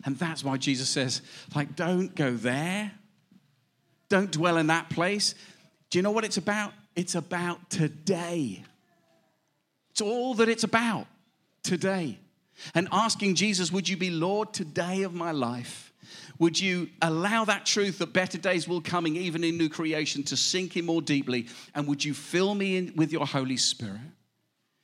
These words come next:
so that I could become more like Jesus," which is the primary goal of the Spirit, to make you more like Jesus. And Jesus is very brave, very courageous.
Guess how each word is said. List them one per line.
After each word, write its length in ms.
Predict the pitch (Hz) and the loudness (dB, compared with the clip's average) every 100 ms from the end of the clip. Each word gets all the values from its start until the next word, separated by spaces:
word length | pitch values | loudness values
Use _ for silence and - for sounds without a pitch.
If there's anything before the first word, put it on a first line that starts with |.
| _ | _
so 160 | - 143 | -4 -2
that 120 | 127 | 0
I 180 | - 147 | 0 0
could 160 | 156 - | 0 -4
become 380 | 135 - 127 120 | -6 -4 -2 0
more 280 | 123 131 | 2 2
like 240 | 127 123 123 | 2 -2 -2
Jesus," 460 | 120 117 101 101 | 0 0 -2 -6
which 160 | - - | -6 -6
is 80 | 127 | -6
the 80 | - | -6
primary 580 | - 131 139 143 131 | -4 0 0 0 -2
goal 240 | 127 120 120 | 0 0 0
of 80 | 113 | -2
the 60 | |
Spirit, 480 | 117 - 123 117 110 - - | -4 -4 -6 -8 -8 -16 -6
to 80 | 120 | -2
make 200 | 120 123 | 0 0
you 100 | 117 | 2
more 180 | 120 | 2
like 160 | 113 113 | 0 -2
Jesus. 420 | 107 117 110 101 - | 0 0 0 -4 -4
And 180 | 110 101 | -4 -2
Jesus 800 | - 110 120 101 80 - - - _ _ _ _ _ _ | -2 -2 -2 -4 -4 -4 -4 -6 _ _ _ _ _ _
is 220 | 110 101 | -6 -6
very 380 | - - 101 95 | -8 -12 -10 -8
brave, 640 | 92 104 87 71 - - - _ _ _ _ _ _ _ _ _ _ | -8 -8 -10 -14 -16 -18 -20 _ _ _ _ _ _ _ _ _ _
very 280 | - 123 110 | -8 -4 -4
courageous. 760 | 101 110 104 104 104 - - | -4 -6 -6 -6 -6 -6 -8